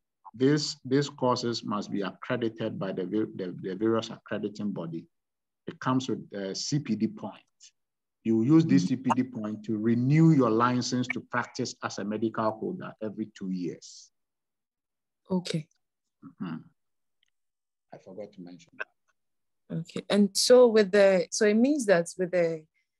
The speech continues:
Speaker 2: licensing, it's being credited to you once you start working.
Speaker 1: Yeah, so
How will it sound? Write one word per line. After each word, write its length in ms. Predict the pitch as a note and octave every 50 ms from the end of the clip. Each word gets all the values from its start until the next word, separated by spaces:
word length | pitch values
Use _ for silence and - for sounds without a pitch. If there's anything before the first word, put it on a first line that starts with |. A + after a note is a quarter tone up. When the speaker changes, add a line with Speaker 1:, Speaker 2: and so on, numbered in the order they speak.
| _ _
Speaker 2:
licensing, 840 | - F#3+ A3 A3 A#3 A#3+ A#3+ - A#3 G#3+ A3 G#3+ - G#3+ G3+ G3 F#3+ - _
it's 240 | - F#3+ F#3+ F#3+ - - _ _ _ - - F3
being 200 | F3 A#3+ C4+ C#4
credited 520 | - - G#3+ G3+ F#3+ G3+ G3 - G#3+ G3 G3
to 160 | - - F#3+
you 280 | F3+ F3 F#3 F#3+ F#3+ F#3+
once 400 | F#3+ F3 F3 F3 F#3+ G3 F#3+ -
you 60 | E3+
start 300 | - - F#3 F3+ F3 - -
working. 440 | D#3+ D#3+ D3+ - - D#3 D3+ D3 _ _ _ _ _ _ _ _ _ _ _ _ _ _ _ _ _ _ _ -
Speaker 1:
Yeah, 140 | B2 B2 A#2
so 480 | - - C#3 C3+ C3+ C3+ C3 C3+ -